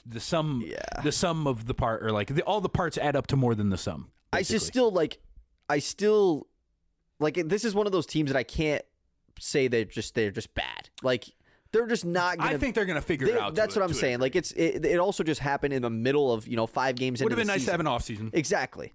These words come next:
Speaker 2: Would have been nice to have just a week of training camp.
Speaker 1: Yeah.
Speaker 2: You know, like, he literally just got thrown into the mix. Um, but like you said, it is a bit of a red flag that everyone's healthy and it's good.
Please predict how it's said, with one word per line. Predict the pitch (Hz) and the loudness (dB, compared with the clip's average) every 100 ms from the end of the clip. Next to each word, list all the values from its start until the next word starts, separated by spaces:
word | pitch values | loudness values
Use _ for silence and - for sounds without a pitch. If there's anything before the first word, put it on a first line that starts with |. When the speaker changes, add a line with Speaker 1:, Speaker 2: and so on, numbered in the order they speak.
| - | -4
Speaker 2:
Would | 185 | 0
have | 180 | 0
been | 170 | 0
nice | 165 160 | -2 0
to | |
have | 156 135 131 | 0 0 -4
just | 123 127 - | -6 -6 -2
a | 131 | 0
week | 123 143 | 0 0
of | 110 | -2
training | - 151 147 | -4 -4 -4
camp. | - - | -10 -12
Speaker 1:
Yeah. | 147 131 | -2 0
Speaker 2:
You | |
know, | 127 147 | 2 2
like, | 123 | 2
he | - | 0
literally | 151 151 160 | 0 4 2
just | 117 - | 0 -2
got | 110 - | -4 -2
thrown | 127 117 | -2 0
into | 123 113 | 0 -2
the | 101 | -4
mix. | 110 120 - - - - - | -4 -4 -6 -16 -20 -20 -10
Um, | - 113 104 101 | -2 0 0 -2
but | 123 | -2
like | 170 170 151 | 0 0 -2
you | |
said, | - 143 107 - | -2 0 0 0
it | 143 | 0
is | 165 170 | 2 0
a | 156 | 0
bit | - 175 | 0 2
of | 156 | 2
a | |
red | 127 123 107 | 2 2 0
flag | 120 107 107 101 - _ _ | -2 0 0 -4 -18 _ _
that | 110 | 0
everyone's | 123 143 135 | 2 0 0
healthy | 151 139 - 95 - | 0 -2 -4 -12 -8
and | 107 107 | -6 -2
it's | 104 - | -4 -2
good. | 113 92 | 0 0